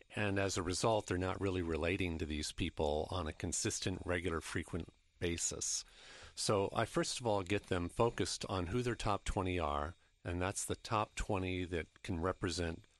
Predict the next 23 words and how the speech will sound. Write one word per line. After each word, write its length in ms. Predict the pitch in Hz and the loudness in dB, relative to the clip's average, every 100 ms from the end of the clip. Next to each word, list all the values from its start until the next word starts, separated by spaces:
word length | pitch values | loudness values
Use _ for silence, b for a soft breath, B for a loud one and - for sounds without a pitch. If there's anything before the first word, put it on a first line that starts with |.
| _ | _
revenue 500 | 92 104 90 82 82 | 0 2 2 0 0
over 180 | 87 85 | 0 -2
the 120 | 85 | 0
next 300 | 82 - - | -2 -2 -2
ninety 340 | 87 87 90 | 0 0 -2
days. 500 | 85 82 73 80 - - B B B B - | 0 0 0 -4 -6 -8 B B B B -2
And 160 | 123 | 0
then 140 | 127 165 | 2 0
I 100 | 160 | 0
have 180 | 123 113 | 0 0
them 160 | 101 | 0
go 140 | 92 92 | 2 2
out 160 | 87 | 0
and 100 | 87 | -2
meet 160 | 95 110 | -2 -2
with 160 | 87 | -2
those 260 | 80 78 82 | -2 -2 -2
individuals 920 | 80 80 80 80 82 73 73 - - - | -2 -2 -2 -2 -2 -2 -2 -4 -8 -10
by 300 | 90 90 82 | -2 0 0
hosting 540 | 78 104 - - 87 85 | 0 -2 -2 -2 -2 0
what 120 | 87 | 0
I 160 | 90 | 0
call 480 | 95 - 82 78 78 | -2 -2 0 2 0